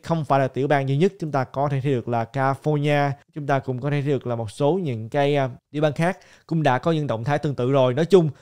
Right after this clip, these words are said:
là cho dù có vượt qua được đó, cũng không hẳn là Celsius sẽ có thể tiếp tục kinh doanh được đâu. Nhưng mà đó là thông tin mới nhất liên quan tới Celsius. Còn, à, Three Arrows thì sao?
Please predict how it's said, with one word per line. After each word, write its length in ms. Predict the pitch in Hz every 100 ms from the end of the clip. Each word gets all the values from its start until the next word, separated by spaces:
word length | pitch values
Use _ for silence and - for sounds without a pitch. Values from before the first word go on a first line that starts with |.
| _ _
là 200 | 135 131
cho 240 | - 170
dù 140 | 170 151
có 100 | 160
vượt 100 | 143
qua 200 | 123 147
được 200 | 135 117
đó, 120 | 151
cũng 240 | 147 139 135
không 240 | - 151
hẳn 260 | 131 117 156
là 140 | 131 113
Celsius 560 | - 135 139 - 127 -
sẽ 80 | 117
có 120 | 143
thể 120 | 131
tiếp 220 | 120 190 185
tục 120 | 139
kinh 140 | 139 127
doanh 140 | 127
được 120 | 113
đâu. 320 | 127 139 123 - _ _
Nhưng 140 | 151
mà 60 | 143
đó 160 | 131
là 100 | 180
thông 160 | 165 147
tin 140 | 151
mới 140 | 147 165
nhất 200 | 214 165
liên 220 | 143 139
quan 240 | 139 123
tới 180 | 123 135 139
Celsius. 560 | 151 139 131 123 120 -
Còn, 280 | - 139 139
à, 180 | 135 127 127
Three 180 | 165 160
Arrows 220 | 165 160
thì 100 | 139
sao? 340 | 131 160 156